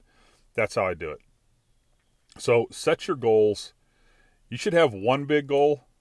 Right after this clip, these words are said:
Like, you should have an idea of what you wanna lose, but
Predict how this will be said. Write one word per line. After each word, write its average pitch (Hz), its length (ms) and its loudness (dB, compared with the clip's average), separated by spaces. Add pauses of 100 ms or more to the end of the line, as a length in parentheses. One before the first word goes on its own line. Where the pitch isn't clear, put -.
(120)
Like, 87 140 -8 (320)
you 120 120 -12
should 98 200 -8
have 107 160 0
an 117 80 -4
idea 123 280 -2
of 131 80 -4
what 135 180 -8
you 147 60 -10
wanna 139 200 -8
lose, 143 340 -8 (260)
but 98 260 2